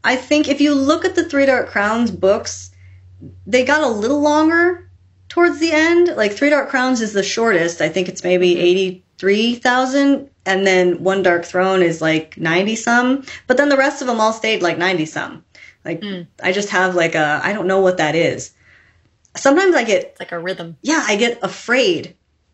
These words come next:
Speaker 1: that my, um, I work in Scrivener, which I
Speaker 2: Mm-hmm.
Speaker 1: know you do as well.
Speaker 2: Mm-hmm.
Speaker 1: And I set my little handy Scrivener daily word count.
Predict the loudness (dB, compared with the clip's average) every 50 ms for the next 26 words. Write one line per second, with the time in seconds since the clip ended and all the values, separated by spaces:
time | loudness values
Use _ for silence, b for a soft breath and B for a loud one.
0 | _ _ _ -2 0 2 2 0 -2 -4 -4 -2 0 2 2 2 4 2 2 2
1 | 0 -2 -4 -2 -4 -4 -6 -8 -10 -12 -16 -18 _ _ -8 -4 -2 0 0 0
2 | 0 -2 -2 -6 -6 -4 -4 -4 -2 0 0 0 0 -2 -4 -10 _ _ _ _
3 | _ _ _ -8 -6 -6 -8 -6 -4 -2 -2 0 0 0 0 0 0 2 2 0
4 | 0 2 2 2 2 2 2 2 0 0 0 2 2 2 2 2 0 -2 -4 -10
5 | B B B B B B B B -16 -16 -8 -4 -2 -2 0 0 0 -2 -2 -2
6 | -2 -4 -2 0 0 0 0 -2 -2 -2 0 0 0 0 0 0 0 0 0 0
7 | 0 2 2 2 0 0 0 0 0 2 2 2 2 2 2 0 0 0 0 0
8 | -2 -2 -2 -2 -2 -2 -2 -2 0 0 0 0 -2 -6 -8